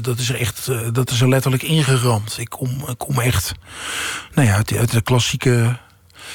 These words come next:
gereformeerde hoek, waarbij liegen gewoon, eh, s-, ja, synoniem is met in de hel komen. Dus je mag niet liegen. Dus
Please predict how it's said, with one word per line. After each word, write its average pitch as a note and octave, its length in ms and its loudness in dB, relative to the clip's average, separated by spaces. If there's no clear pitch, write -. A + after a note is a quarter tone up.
gereformeerde B2+ 680 4
hoek, C3+ 280 2
waarbij A#2+ 500 2
liegen C3 460 2
gewoon, B2 640 0
eh, B2 440 0
s-, - 160 -14
ja, G#2+ 300 2
synoniem B2+ 540 4
is A#2+ 140 2
met B2 260 0
in C3+ 200 -2
de B2+ 60 4
hel D3+ 240 2
komen. B2 460 0
Dus C3+ 220 -4
je C#3+ 100 -2
mag A#2+ 200 2
niet A#2 160 6
liegen. D3 380 2
Dus - 300 0